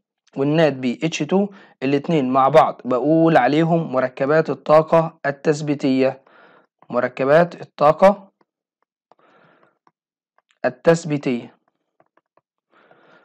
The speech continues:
طيب، يبقى مين هي مركبات الطاقة التثبيتية؟ ال إيه تي بي والناد بي اتش تو. باخدهم بعد كده وأدخل بيهم في تفاعلات ال-، في التفاعلات اللاضوئية.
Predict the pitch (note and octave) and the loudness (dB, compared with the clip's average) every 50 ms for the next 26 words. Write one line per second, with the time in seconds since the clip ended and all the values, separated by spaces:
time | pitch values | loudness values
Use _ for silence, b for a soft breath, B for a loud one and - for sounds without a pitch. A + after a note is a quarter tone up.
0 | b _ - - B2 G#2+ E2+ A#2 A#2+ B2+ C#3+ C#3 D3 D#3 E3 E3 F3 F3 E3 D#3 | b _ -4 -2 -2 -2 -2 -4 -4 -2 -2 0 2 2 2 2 2 2 2 0
1 | D3 C#3+ - D#3 D#3+ D#3 F3+ E3 - E3+ D3+ - D3 C#3+ C#3 C#3+ C#3+ - F#3 F3+ | 0 0 0 0 0 0 -2 -2 -2 -4 -6 -6 -8 -8 -6 -6 -2 0 2 2
2 | E3 - A2+ A#2+ - C#3+ D3+ D#3 - D#3+ D#3 D#3 F3+ F#3+ F#3 C3+ C3 B2 B2+ B2+ | 2 0 -4 -8 -6 -4 -4 -4 -2 -4 -2 0 0 0 0 -2 -4 -6 -6 -6
3 | C3+ C#3+ D3 D3 C#3 C3+ D3 D3 C#3+ - D3+ C3+ - - - - - B2+ - - | -4 -2 -2 -2 -2 -2 -4 -4 -4 -6 -8 -6 -6 -6 -8 -6 -8 -8 -2 0
4 | F#3+ F#3+ - F3+ D#3+ D3+ C#3+ C#3 D3 C#3 F#3 F3+ F#3+ E3+ C3+ C3+ C#3 D#3 - - | -2 0 0 -2 0 2 2 0 0 -2 2 4 4 4 4 2 -2 -2 -2 -4
5 | D#3+ C#3+ C#3 C#3+ D#3+ E3+ E3 D#3 - - C3+ - C#3 - D3 C3+ B2 C3 C#3+ D#3 | -4 -2 0 0 0 0 0 -2 -6 -6 -4 -4 -4 0 0 0 2 2 4 6
6 | F3+ F#3+ F#3+ - - b b b b b b b b _ _ _ _ - - C3+ | 6 6 4 2 -12 b b b b b b b b _ _ _ _ -8 -4 -4
7 | C3+ C3 C3 C3 C3 C3 C3 C3 - C#3+ - - C3+ - D3 B2+ B2 C#3 D3 F3 | -2 -2 -2 -2 -2 -4 -4 -6 -10 -10 -6 -6 -4 0 0 2 2 4 4 4
8 | E3+ - D#3+ C3 C#3 D3 D#3 D#3+ D3 C#3+ - - B2 A#2 | 2 2 -2 0 2 2 4 4 2 2 0 -4 -6 -6